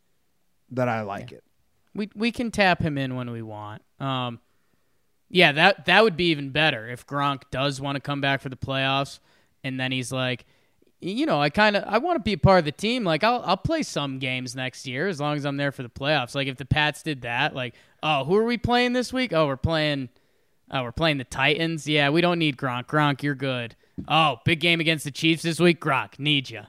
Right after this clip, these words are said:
Speaker 1: <laughs>
Speaker 2: Um, that, that would be really fun. Jim, I'm gonna give you, uh, the, the gift, the why not both. Eli, go out there, twirl it. M-,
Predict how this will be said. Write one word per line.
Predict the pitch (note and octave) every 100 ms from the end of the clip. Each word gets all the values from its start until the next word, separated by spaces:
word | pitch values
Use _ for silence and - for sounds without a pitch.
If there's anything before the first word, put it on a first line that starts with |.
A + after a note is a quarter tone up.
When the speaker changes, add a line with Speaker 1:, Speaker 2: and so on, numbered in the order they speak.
| -
Speaker 1:
<laughs> | C3 - - -
Speaker 2:
Um, | B2+ B2+ A#2+ D#3 _ _ _
that, | C#3 D3 - -
that | D3+ D#3+
would | D#3
be | D3+
really | D3+ D3+
fun. | C#3+ D3+ D3 - -
Jim, | - G#3 C4+
I'm | E3 F#3+
gonna | A3
give | F#3+ G3
you, | F3 F3 D#3+
uh, | D#3 D3 C#3+ C#3 - - - _ _ D3 B2+
the, | D3 C#3 C3+
the | C3+ C#3+
gift, | B2 E3+ A#3+ G3 -
the | F3
why | E3 G3
not | G#3+ A3+ G3
both. | G#3 F4 D#4 - - _ _ _ _ _ -
Eli, | A3 D4+ D4 D3+
go | B2 E3+ G#3+
out | A#3 A3
there, | A3+ A3
twirl | - G#3 A3+ C4+
it. | D#4 - -
M-, | G#3 G#3+